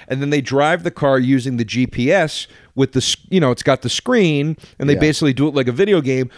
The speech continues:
Speaker 1: which I thought was super cool. Then they get to the supermarket they're driving to to get supplies, and somehow, without knowing what part of the supermarket they've crashed into or where in the parking lot they've landed
Speaker 2: Yeah.
Speaker 1: with this car,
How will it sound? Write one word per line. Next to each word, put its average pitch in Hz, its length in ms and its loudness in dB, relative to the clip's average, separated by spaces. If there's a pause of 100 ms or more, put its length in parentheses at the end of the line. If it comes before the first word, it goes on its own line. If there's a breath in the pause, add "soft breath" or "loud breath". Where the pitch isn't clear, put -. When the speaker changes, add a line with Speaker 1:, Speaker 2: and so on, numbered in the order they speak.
(100)
Speaker 1:
which 214 160 -2
I 220 40 0
thought 220 240 0
was 185 140 0
super 180 260 -4
cool. 190 360 -2 (320 loud breath)
Then 262 180 2
they 262 140 -8
get 226 260 0
to 226 100 -6
the 185 240 -4 (300)
supermarket 160 720 0
they're 143 100 -2
driving 135 300 0
to 139 100 -4
to 139 80 -4
get 143 160 -4
supplies, 196 520 -4 (260 loud breath)
and 190 200 0
somehow, 160 840 -4 (300 soft breath)
without 247 420 2
knowing 214 500 0
what 185 280 0
part 226 260 0
of 185 120 -2
the 156 80 -6
supermarket 170 840 -6
they've 127 260 -2
crashed 208 480 0
into 165 480 -2
or 147 80 -2
where 170 300 -4
in 202 100 -6
the 185 60 -2
parking 160 480 -4
lot 156 180 -6
they've 127 300 -4
landed 123 800 -4
Speaker 2:
Yeah. 110 160 -2
Speaker 1:
with 139 120 0
this 131 200 -4
car, 113 440 -2